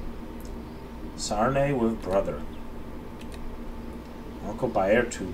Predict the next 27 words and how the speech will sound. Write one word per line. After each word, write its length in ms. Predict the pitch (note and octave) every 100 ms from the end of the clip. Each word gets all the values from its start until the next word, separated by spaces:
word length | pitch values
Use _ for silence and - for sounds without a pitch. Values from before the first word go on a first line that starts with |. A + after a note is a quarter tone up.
| -
brought 320 | F2+ F#2+ G#2 A2
a-, 160 | A2 A2+ A2+
apricots. 720 | B2 - - - - - -
Hmm. 280 | - - - - - - - - - - - - - - - - - - - - - - - - - -
It 40 | D3
was 100 | C#3
a 60 |
good 220 | C3+ D3
hunt. 300 | B2 C#3+ E2+ - - F#2
We 60 | G#2+
caught 280 | A#2 - -
three 220 | B2 A2
hares. 440 | B2+ - - - - - - - - - - - - - - - - - - - - - - -
Our 80 | F#2
land 220 | D3 A#2+
is 120 | A2
undergoing 580 | A2+ B2 G#2+ A#2 A2+ G#2
great 280 | F#2+ G#2+ -
changes. 480 | - A2 A2+ - -
Soon 360 | - - A#2
it'll 140 | C3 A2+
be 140 | E2+
full 260 | - A2+ A2
of 120 | -
people 280 | A2+ A2 A2
in 120 | E2+
jubilation. 600 | F#2 F#2 F#2 G#2+ -